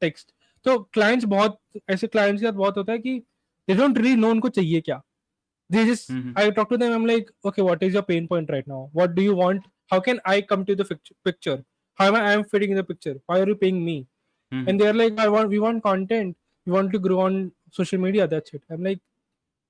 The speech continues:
Speaker 1: "That's very vague।
Speaker 2: It's a very vague
Speaker 1: Everyone
Speaker 2: goal।
Speaker 1: wants to, that's very, मेरे को कम्युनिटी बनानी है, मेरे को पर्सनल ब्रांड बनाना है।" It is, on itself, it's a very vague goal। इसके साथ और क्या चाहिए? Do I, do you want more sales on your website?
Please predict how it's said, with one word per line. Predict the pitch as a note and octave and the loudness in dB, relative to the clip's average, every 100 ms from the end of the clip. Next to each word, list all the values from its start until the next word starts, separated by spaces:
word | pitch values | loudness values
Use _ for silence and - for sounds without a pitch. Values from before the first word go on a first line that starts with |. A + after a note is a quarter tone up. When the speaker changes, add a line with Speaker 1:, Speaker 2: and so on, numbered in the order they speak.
| D#3 | -4
Speaker 1:
"That's | |
very | E3+ F#3+ | -2 2
vague। | F#3+ G3 | 2 4
Speaker 2:
It's | F#3 | 2
a | D3+ | 2
very | C#3+ | 2
vague | C#3 B2+ | 2 4
Speaker 1:
Everyone | C3 C3+ C#3+ | 4 4 4
Speaker 2:
goal। | A3 | 4
Speaker 1:
wants | A#3+ A3 G3 | 2 2 0
to, | D#3+ _ _ _ _ - | -2 _ _ _ _ -2
that's | F3+ G#3+ | 0 4
very, | A3 A3+ | 4 6
मेरे | G3 F#3+ | 4 4
को | G3+ | 2
कम्युनिटी | G3+ F#3+ F#3+ F#3+ | 4 4 2 2
बनानी | F3+ E3+ E3+ | 2 0 -2
है, | F3 E3+ E3 | -2 -2 -2
मेरे | E3 | -4
को | D#3+ F3+ E3 | -2 -2 0
पर्सनल | F3 E3+ G3 | 0 0 -2
ब्रांड | E3+ D#3+ D3+ | -2 -4 -4
बनाना | C#3+ C#3 D#3 | -8 -8 -8
है।" | G#3 _ _ _ _ - | -10 _ _ _ _ -8
It | G3 | 0
is, | C4 B3 F#3+ - _ _ _ _ _ _ _ _ _ G3+ | 0 0 -4 -16 _ _ _ _ _ _ _ _ _ 0
on | A3+ | 2
itself, | C4+ C4+ A#3 | 2 0 -2
it's | A#3+ | -2
a | |
very | A#3 G#3+ | 0 2
vague | F3 D#3+ D3 | 0 -2 -2
goal। | F3 G3+ G3 | -4 -4 -10
इसके | - C4+ | -6 -2
साथ | B3 B3 F#3 | -2 -2 -2
और | G3 | -2
क्या | G#3 G#3+ | -2 -6
चाहिए? | G3 C3+ C#3+ C#3 _ _ _ _ - | -6 -12 -12 -14 _ _ _ _ -6
Do | E3+ | 0
I, | F#3+ | 2
do | G#3 F#3+ | 2 2
you | |
want | G#3 G3+ | 0 0
more | G#3+ F3 | -2 0
sales | E3 F#3+ E3 | 0 0 -2
on | F3 | -2
your | F#3 F#3 | -2 -2
website? | F3+ C#3+ G3 A#3+ | -2 -4 -4 -4